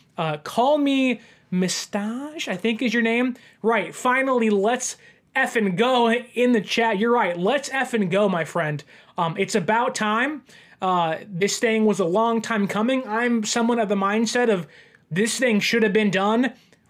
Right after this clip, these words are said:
right when they lost the N F C Championship game. Uh, this thing should have been on paper and pen the minute they got out of the locker room that day. They should not have taken until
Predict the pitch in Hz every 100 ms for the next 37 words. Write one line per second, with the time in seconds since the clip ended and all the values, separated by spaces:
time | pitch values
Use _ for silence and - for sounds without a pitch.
0 | - 151 175 202 233 214 208 214 208 196
1 | 208 220 - 185 208 208 180 - 202 202
2 | 220 226 196 208 226 285 254 - - -
3 | 185 170 156 220 - 220 208 233 214 214
4 | 196 165 - 214 220 233 190 175 - 180
5 | 226 240 - _ 175 165 190 220 214 190
6 | 208 214 190 214 190 165 214 220 240 240
7 | 220 233 202 208 240 208 - 180 - 247
8 | 233 220 - 208 220 240 220 208 202 175